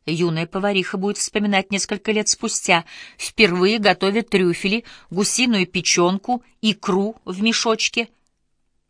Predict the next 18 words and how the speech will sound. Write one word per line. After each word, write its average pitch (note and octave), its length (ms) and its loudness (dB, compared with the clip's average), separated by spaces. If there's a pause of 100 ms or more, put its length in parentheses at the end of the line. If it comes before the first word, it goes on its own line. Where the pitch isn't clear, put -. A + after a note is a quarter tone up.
(300)
На E3 380 4
восемнадцатилетие E3 1000 0
друзья D#3+ 360 0
театралы D#3 480 0
подарили D#3 420 -2
ей D#3 200 -2
Библию D3 600 -2 (640)
с C#3 200 -4
дуплом F#3+ 600 0
внутри, C3+ 540 -8 (280)
где D#3 200 2
были E3 180 2
припрятаны D#3 680 -2 (220)
фляжечка E3 720 2
виски D3 560 -4
«Сиграм» D#3+ 680 -2
и E3+ 100 -4
три B3+ 340 -4